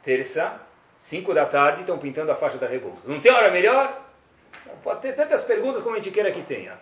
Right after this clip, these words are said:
Mas agora teve um contratempo, eu tô atrasado. Ou, por exemplo, pessoal, tem um problema no meu trabalho, sim? Estive trabalhando e teve algum problema no trabalho.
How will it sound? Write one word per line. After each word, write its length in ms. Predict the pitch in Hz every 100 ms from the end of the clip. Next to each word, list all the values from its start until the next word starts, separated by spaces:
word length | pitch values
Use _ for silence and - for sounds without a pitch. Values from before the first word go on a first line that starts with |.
| _ - _
Mas 140 | - 208
agora 260 | 233 220
teve 120 | 226 240
um 60 |
contratempo, 480 | 254 247 269 285 302
eu 60 | 175
tô 60 |
atrasado. 500 | 180 214 214 214 202 - - - - - - -
Ou, 200 | - 254
por 140 | 262 254
exemplo, 420 | 185 226 240 214
pessoal, 680 | 202 185 196 185 196 - - - _ - - - - -
tem 120 | - 226
um 100 | 214
problema 420 | 214 202 214 202
no 60 |
meu 160 | 185 185
trabalho, 500 | 180 160 147 - 147
sim? 300 | 160 170 190 - - - _ _ - _
Estive 240 | 214 226
trabalhando 680 | 233 220 202 180 165 175 254
e 60 | -
teve 180 | 277 277
algum 180 | 277 302
problema 420 | 311 311 339 247
no 80 | 240
trabalho. 480 | 277 262 262 240